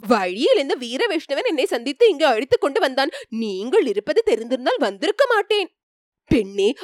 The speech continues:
அரண்மனை உனக்கு ஏன் அவ்வளவு வெறுத்து போய்விட்டது? எங்களை ஏன் பிடிக்காமல் போய்விட்டது? உன்னை யார் என்ன செய்து விட்டார்கள்?" என்று இளைய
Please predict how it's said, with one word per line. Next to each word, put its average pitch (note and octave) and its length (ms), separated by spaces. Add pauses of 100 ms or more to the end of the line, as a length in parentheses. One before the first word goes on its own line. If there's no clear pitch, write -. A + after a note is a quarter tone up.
அரண்மனை A3+ 500
உனக்கு G3 380
ஏன் B3+ 220
அவ்வளவு C4 520
வெறுத்து G3+ 280
போய்விட்டது? G#3 460 (280)
எங்களை F#3+ 420 (120)
ஏன் A3+ 280
பிடிக்காமல் C#4+ 500
போய்விட்டது? A3 420 (240)
உன்னை G#3 360 (120)
யார் A3+ 280
என்ன A3 220
செய்து A#3 240
விட்டார்கள்?" A#3 420 (480)
என்று F#3 420
இளைய G3+ 280